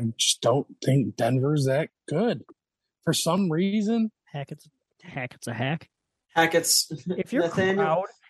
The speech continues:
Speaker 2: if your crowd has to count down the play clock for you, you know you're in trouble.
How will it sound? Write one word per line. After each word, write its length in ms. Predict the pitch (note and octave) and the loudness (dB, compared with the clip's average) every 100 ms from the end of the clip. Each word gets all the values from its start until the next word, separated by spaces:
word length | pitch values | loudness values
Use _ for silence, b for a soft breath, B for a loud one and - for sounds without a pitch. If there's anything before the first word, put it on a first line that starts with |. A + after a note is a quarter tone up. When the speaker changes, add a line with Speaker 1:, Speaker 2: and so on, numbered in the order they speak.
| - | -2
Speaker 2:
if 140 | F#3 | 0
your 120 | A#3 D#4 | 2 0
crowd 480 | - E3+ D#3+ F3+ | 2 2 4 4
has 260 | F3 E3 D#3 | 2 0 0
to 60 | - | -4
count 280 | D#3+ D#3 | 0 0
down 160 | D#3 D3+ | 2 0
the 80 | D3 | -2
play 200 | - C3 | -2 -2
clock 300 | - D3+ D3+ | 0 -2 0
for 120 | E3 | -2
you, 260 | D#3+ D#3+ D#3+ | 0 0 -2
you 140 | D3 | -2
know 280 | F3 C#3 C3 | 0 2 2
you're 200 | C3 A2 | 0 -4
in 60 | G#2+ | -10
trouble. 340 | A2 G2+ F2+ | -12 -10 -10